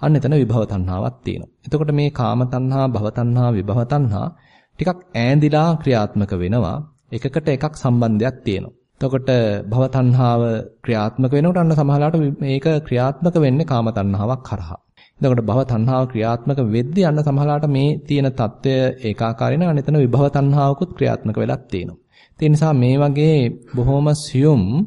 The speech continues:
සම්බන්ධතා මේ තණ්හාව අතර තියෙනවා. ඊළඟට මේකේ තවත් පැති බුදුරජාන් වහන්සේ පෙන්වලා දෙනවා. මේකේ තියෙනවා ඊළඟ ඊළඟ තත්ත්වයට ඈඳන යන ගතියක්. පෝනෝ භවිකා කියලා කියනවා. අපි සාමාන්‍යයෙන් හිතන්නේ මේ භවයෙන් ඊළඟ භවයට යන ගතියක් කියලා.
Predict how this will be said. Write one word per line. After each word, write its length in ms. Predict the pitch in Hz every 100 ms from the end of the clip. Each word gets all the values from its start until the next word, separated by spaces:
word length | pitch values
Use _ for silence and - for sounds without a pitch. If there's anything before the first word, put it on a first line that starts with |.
| - _ _ _ _ -
සම්බන්ධතා 680 | 135 139 165 170 147 127 151
මේ 140 | 160
තණ්හාව 440 | 151 120 117 113
අතර 220 | 110 104 135
තියෙනවා. 400 | 135 92 90 - _ _ _
ඊළඟට 300 | 165 165 160 143
මේකේ 420 | 123 147 156 151
තවත් 340 | 147 127 135 -
පැති 320 | - 143 143 139 127
බුදුරජාන් 460 | 123 123 135 123
වහන්සේ 440 | 123 123 120 123 117
පෙන්වලා 400 | - 107 104 92
දෙනවා. 400 | 104 143 87 - 202 _ _ _ _ -
මේකේ 200 | 151 156
තියෙනවා 300 | 165 190 190
ඊළඟ 400 | 135 156 175 180 175
ඊළඟ 360 | 156 156 151
තත්ත්වයට 460 | 151 143 135 - 170 208
ඈඳන 460 | - 127 127 127
යන 200 | 143 123 123
ගතියක්. 380 | 110 - 90 - - _ _ _ -
පෝනෝ 280 | 135 135 131
භවිකා 440 | 123 120 110 113
කියලා 300 | 104 104 92
කියනවා. 420 | - 151 101 104 202 - _ _ _ -
අපි 140 | 123
සාමාන්‍යයෙන් 560 | 123 135 131 135 127 117
හිතන්නේ 340 | 113 117 147
මේ 220 | 120 117 127
භවයෙන් 380 | 110 117 131
ඊළඟ 340 | 143 123 143 147
භවයට 380 | 131 131 123 127
යන 180 | 117 110
ගතියක් 360 | 110 104 95
කියලා. 400 | - 151 123 98